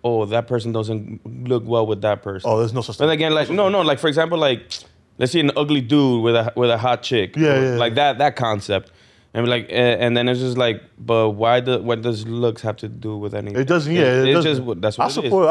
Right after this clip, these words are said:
Speaker 2: I, I support it. I mean,
Speaker 1: Yeah, love is love. So, yeah,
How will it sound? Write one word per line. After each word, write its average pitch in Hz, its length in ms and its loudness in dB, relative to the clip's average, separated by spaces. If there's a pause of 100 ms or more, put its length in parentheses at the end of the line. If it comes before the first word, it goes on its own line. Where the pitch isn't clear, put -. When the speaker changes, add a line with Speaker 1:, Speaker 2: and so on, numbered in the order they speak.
(140)
Speaker 2:
I, - 40 0
I - 40 0
support - 340 -6
it. 143 100 -8
I 135 40 -8
mean, 139 220 -8
Speaker 1:
Yeah, 147 180 4
love 127 240 2
is 151 100 -8
love. 113 300 -2
So, 123 340 2 (380)
yeah, 208 260 4